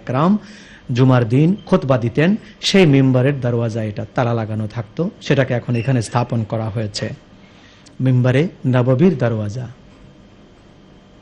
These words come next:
এটা হচ্ছে রওজাতুন নবী সাল্লাল্লাহু আলাইহি সাল্লামে যাবার গেট। এই গেটের ভিতর দিয়েই রসুল পাক সাল্লাল্লাহু আলাইহি সাল্লামের রওজায়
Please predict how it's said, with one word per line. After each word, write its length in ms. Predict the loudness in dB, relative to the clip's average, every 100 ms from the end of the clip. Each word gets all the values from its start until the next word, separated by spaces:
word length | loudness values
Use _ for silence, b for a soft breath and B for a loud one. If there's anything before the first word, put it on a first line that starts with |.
| -20 -20 -20 -20 -20 -20 -20 -20 -10
এটা 220 | -4 0
হচ্ছে 420 | 2 0 2 0 0 -10 b b b b -20 -20 -20 -8
রওজাতুন 600 | 2 6 6 4 4 6 6
নবী 200 | 4 4
সাল্লাল্লাহু 500 | 4 4 4 4 4
আলাইহি 200 | 2 2
সাল্লামে 440 | 0 2 2 0
যাবার 360 | 0 2 4 2 -2 -10 0
গেট। 440 | 2 0 -2 -14 -16 -6
এই 120 | -2
গেটের 300 | 2 2 2
ভিতর 320 | 2 2 4 4
দিয়েই 320 | 6 4 2 B B B
রসুল 360 | -4 0 4 4
পাক 280 | 2 0 0
সাল্লাল্লাহু 460 | -4 0 2 2
আলাইহি 180 | 2 0
সাল্লামের 280 | 0 0 2
রওজায় 440 | 0 0 2 0